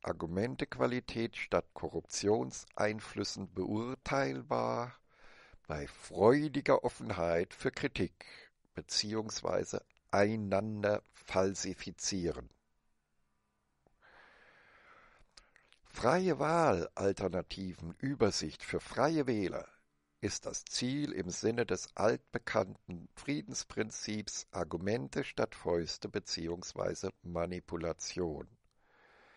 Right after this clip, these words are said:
Zum Beispiel in zukünftigen Volksentscheid-Wahlprogrammen statt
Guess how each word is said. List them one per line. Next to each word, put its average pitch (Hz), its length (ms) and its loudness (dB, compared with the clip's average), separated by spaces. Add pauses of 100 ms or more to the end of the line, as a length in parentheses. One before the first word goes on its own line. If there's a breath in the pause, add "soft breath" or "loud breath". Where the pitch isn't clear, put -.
(640 soft breath)
Zum - 200 0
Beispiel 147 480 4
in 98 160 0
zukünftigen - 1400 -2
Volksentscheid-Wahlprogrammen 107 2000 2
statt - 420 -4